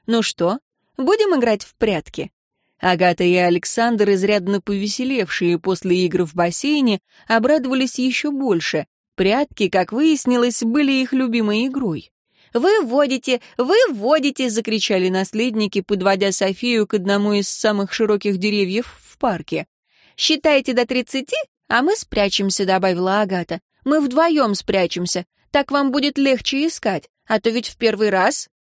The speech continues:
"На первый раз, я думаю, это правильное решение", — засмеялась София, поворачиваясь лицом к дереву и закрывая глаза. "Я готова. Один,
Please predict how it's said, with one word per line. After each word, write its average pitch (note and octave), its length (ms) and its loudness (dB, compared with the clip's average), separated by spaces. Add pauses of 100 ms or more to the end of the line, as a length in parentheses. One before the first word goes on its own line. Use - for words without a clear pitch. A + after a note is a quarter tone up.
(480)
"На C4+ 220 4
первый A3+ 380 2
раз, C#4+ 260 -2
я G3+ 140 2
думаю, G#3 440 0
это C#4+ 220 -2
правильное F3 560 -2
решение", — F3 600 -2
засмеялась F3 640 -2
София, G#3+ 520 -2
поворачиваясь F#3+ 760 0
лицом F#3+ 460 0
к F#3 40 -4
дереву A3 380 -2
и A3 60 2
закрывая G#3+ 520 0
глаза. A#3 520 -2 (400)
"Я G3+ 240 2
готова. G#3 540 -2 (280)
Один, F#3+ 880 0